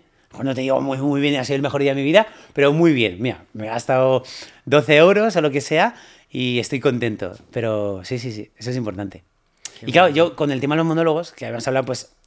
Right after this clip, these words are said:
Speaker 1: eh, llegó la pandemia,
Speaker 2: Ujú.
Speaker 1: ¿vale? Eh, ya ahí estaba actuando con Nacho, y llegó la pandemia y es cuando surg-, surgió lo de Menos que Coches. Yo tenía dos bloques en mi monólogo y hablaba de,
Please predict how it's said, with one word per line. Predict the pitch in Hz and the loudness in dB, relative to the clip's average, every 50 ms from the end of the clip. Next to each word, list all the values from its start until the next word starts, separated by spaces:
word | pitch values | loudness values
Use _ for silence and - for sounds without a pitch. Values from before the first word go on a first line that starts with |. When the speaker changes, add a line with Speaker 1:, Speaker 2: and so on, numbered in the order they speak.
| - - | -20 -20
Speaker 1:
eh, | - 107 104 98 95 95 92 92 90 90 - - - - 110 | -18 -18 -18 -18 -18 -20 -20 -20 -20 -20 -20 -20 -18 -16 -12
llegó | 107 110 107 120 | -8 -4 0 0
la | 127 131 | 0 2
pandemia, | 135 131 135 151 175 170 156 175 233 - | 0 0 0 0 2 2 0 -2 -2 -4
Speaker 2:
Ujú. | 151 147 139 175 214 226 _ - | -4 -4 -4 -4 -4 -8 _ -14
Speaker 1:
¿vale? | 101 98 117 160 - _ _ _ _ _ | -12 -10 -8 -10 -10 _ _ _ _ _
Eh, | - - - - _ _ _ | -20 -20 -20 -20 _ _ _
ya | - - - | -20 -18 -16
ahí | - - 101 98 | -14 -12 -12 -12
estaba | - - - 113 110 110 110 107 104 107 | -12 -8 -6 -4 -2 -2 -2 -4 -6 -8
actuando | 107 - - 123 120 120 120 113 | -10 -4 -2 0 0 0 -2 -2
con | - 120 123 | -2 -2 -2
Nacho, | 131 143 - - 208 208 - - - - - - - - _ _ | -2 -2 -2 -4 -6 -6 -8 -14 -20 -20 -20 -20 -20 -20 _ _
y | - 147 127 | -4 -2 0
llegó | 139 139 | 2 2
la | 143 151 | 2 2
pandemia | 151 170 180 185 190 190 202 226 247 - _ _ _ _ _ _ | 2 0 0 0 0 -2 -4 -6 -8 -14 _ _ _ _ _ _
y | 131 127 127 120 117 113 113 110 110 107 110 | -10 -8 -6 -6 -6 -6 -6 -6 -6 -6 -6
es | 110 107 - | -6 -4 -4
cuando | - 143 147 151 | -2 -2 -2 -2
surg-, | 131 - 147 135 131 113 - - - - | -2 -4 -4 -6 -6 -8 -12 -16 -18 -16
surgió | - - 135 - - - 127 | -12 -10 -10 -8 -6 -2 -2
lo | 131 | 0
de | 139 143 | 0 0
Menos | 143 135 151 147 - | 0 -2 -2 -4 -6
que | - 98 | -10 -14
Coches. | - - - - 135 170 - - _ _ _ _ _ _ _ _ _ - - - _ _ _ - | -14 -16 -14 -12 -12 -12 -12 -16 _ _ _ _ _ _ _ _ _ -20 -20 -20 _ _ _ -10
Yo | 123 113 123 | -8 -2 0
tenía | 160 156 160 165 165 | 2 2 4 4 2
dos | 147 151 147 | 2 0 0
bloques | 135 147 143 127 147 139 - | 0 -2 -2 -2 -4 -4 -4
en | 147 139 | -2 0
mi | 143 139 | 0 0
monólogo | 151 170 190 208 220 220 214 226 | 0 0 0 0 -2 -2 -2 -2
y | 170 | -2
hablaba | 127 123 127 131 143 147 | -2 0 2 2 4 4
de, | 143 139 165 196 - | 4 2 0 0 -4